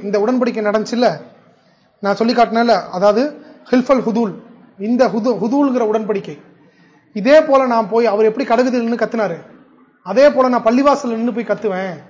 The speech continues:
எனக்கு நியாயம் கேட்டு சஹாபாக்கள்லாம் கூப்பிடுவேன், ம-, என்னுடைய தோழர்கள்லாம் கூப்பிடுவேன், உன்னுடைய தோழர்கள் எல்லாத்தையும் கூப்பிடுவேன், இந்த உடன்படிக்கை பேரை சொல்லியே நான் கூப்பிடுவேன். இது அரபுகள் மத்தியில அந்த அளவு பிரபலமாயிருச்சு. அந்த நேரத்துல ரசூலுல்லாஹி ஸல்லல்லாஹு அலைஹி வஸல்லமே சிறுவர்.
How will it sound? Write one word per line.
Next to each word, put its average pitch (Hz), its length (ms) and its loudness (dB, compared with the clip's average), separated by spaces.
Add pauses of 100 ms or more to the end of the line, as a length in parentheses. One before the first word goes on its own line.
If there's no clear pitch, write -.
(600)
எனக்கு 208 240 -2
நியாயம் 247 280 2
கேட்டு 233 220 0 (360)
சஹாபாக்கள்லாம் 220 640 -2
கூப்பிடுவேன், 196 500 -6
ம-, 170 120 -16 (140)
என்னுடைய 208 280 -2
தோழர்கள்லாம் 226 480 0
கூப்பிடுவேன், 196 420 -8
உன்னுடைய 233 300 -2
தோழர்கள் 226 280 0
எல்லாத்தையும் 208 280 -10
கூப்பிடுவேன், 180 400 -10 (640)
இந்த 214 200 0
உடன்படிக்கை 269 480 2 (120)
பேரை 285 300 8
சொல்லியே 277 260 0
நான் 233 120 -6
கூப்பிடுவேன். 202 480 -6 (960)
இது 196 120 0
அரபுகள் 247 300 0
மத்தியில 247 300 0
அந்த 233 160 0
அளவு 233 180 2
பிரபலமாயிருச்சு. 226 560 -2 (140)
அந்த 180 140 -6
நேரத்துல 233 320 0
ரசூலுல்லாஹி 269 340 2
ஸல்லல்லாஹு 247 240 -2
அலைஹி 233 120 -4
வஸல்லமே 254 260 -2 (100)
சிறுவர். 240 320 -2